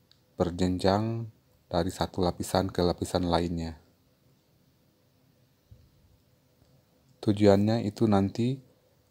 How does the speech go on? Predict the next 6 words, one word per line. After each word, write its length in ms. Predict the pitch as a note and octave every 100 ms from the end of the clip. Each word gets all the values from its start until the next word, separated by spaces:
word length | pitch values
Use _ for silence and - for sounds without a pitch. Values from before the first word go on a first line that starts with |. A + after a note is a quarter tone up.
| _ -
yang 160 | G2
kita 240 | F#2+ - F#2
harapkan, 880 | G2 F#2+ - - G#2+ A#2+ C3 C3+ C3 _ _ _ _ _ _ _ _ _ _ -
eh, 220 | F#2+ F#2+
di 140 | G2 G2
mana 560 | F#2+ G2+ A2 A#2+ B2